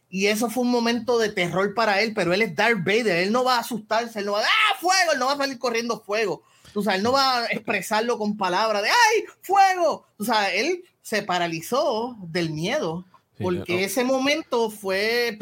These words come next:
Speaker 1: él perdió el control de la situación y no pudo bregar.
Speaker 2: Sí, para mí ha sido más indicativo de algo, y aquí sí estamos en polos opuestos. Y, y me he dado cuenta que en las redes sociales hay una línea bien marcada, y estamos hablando de gente, o sea, esto es completamente subjetivo,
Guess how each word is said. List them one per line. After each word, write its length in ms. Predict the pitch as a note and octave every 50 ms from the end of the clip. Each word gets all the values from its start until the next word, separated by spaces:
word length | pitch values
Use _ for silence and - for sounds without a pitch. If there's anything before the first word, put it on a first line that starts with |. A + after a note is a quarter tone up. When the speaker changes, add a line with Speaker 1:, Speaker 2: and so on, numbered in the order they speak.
| G#3+
Speaker 1:
él 220 | G#3 G3 G#3 G#3 G#3+
perdió 360 | G#3 B3 A#3+ G#3+ F#3 A3 A3+
el 120 | A#3+ A#3
control 400 | - C4+ C4+ C4+ - C4 C4 C4
de 80 | B3+ C4
la 140 | C4 C4 B3+
situación 640 | - C4+ A#3+ B3+ B3+ B3+ - - D4+ D4 C#4 A#3+
y 80 | G#3+ G3
no 200 | F#3+ F#3+ G#3 G3
pudo 260 | F3 G#3+ C4 B3+ A3
bregar. 380 | F#3+ F3 D#3 C3+ B2 F2 - - _ _ - B2+
Speaker 2:
Sí, 180 | A2 - F2+ -
para 240 | - A2+ A#2+ C3 C3
mí 80 | C#3
ha 60 | D3+ D3+
sido 200 | E3+ F3+ F3 D#3+
más 140 | D#3 D3
indicativo 680 | D3 D3 C#3+ C#3 C#3+ B2+ C#3 C3+ B2+ C3+ C3+ C3 B2 A#2
de 100 | A#2 A2+
algo, 260 | A2+ A2+ G#2 G2+ G2
y 80 | G2+
aquí 220 | F#2 F2 - G#2 G2+
sí 260 | - A2 A2 G2+ G2+ -
estamos 420 | G2 F#2+ - - F#2 F#2+ F#2+ F#2+ G2
en 100 | F#2+ F#2
polos 300 | G2+ G2 G2 F#2 F#2 F2+
opuestos. 540 | F#2 G2+ G#2 G2+ G2+ - - - - G2+ G2 - -
Y, 300 | A2 G#2 G2 - A2+ A2
y 40 | A2
me 100 | G#2+ G#2+
he 20 |
dado 160 | A2+ B2 C#3+
cuenta 260 | D3 D3 C#3+ E3 D#3+
que 60 | B2+ A2
en 80 | G#2
las 100 | G2+ F2+
redes 180 | F#2 G2+ F#2+ G2
sociales 440 | - - - A#2+ B2+ B2+ B2 A2 G2+
hay 160 | F#2 G2 G#2+
una 180 | A2 A2+ G#2+
línea 300 | G2+ G2 G2+ G#2 A2 G#2+
bien 160 | G2+ G2+ G2 G2+
marcada, 480 | G#2+ G#2+ G2 - A2 G#2+ G#2+ G#2 G2
y 60 | F#2
estamos 300 | F#2+ - - G#2 A2+ A#2
hablando 300 | B2 C3 B2 B2 C3+ C3
de 100 | A#2 G#2
gente, 300 | G2 G#2 G2+ F#2 A#2+ B2
o 560 | A#2 F#2 - - - - - - _ _ _ -
sea, 120 | G#2 F#2+
esto 240 | D#2+ E2+ F#2+ - G#2
es 20 | -
completamente 600 | - A#2 F#2+ E2 F2+ E2+ E2 E2 F2 F2+ F2 F#2
subjetivo, 560 | F2+ G2+ F2+ E2 F2 D#2 - A2 A2 G2 -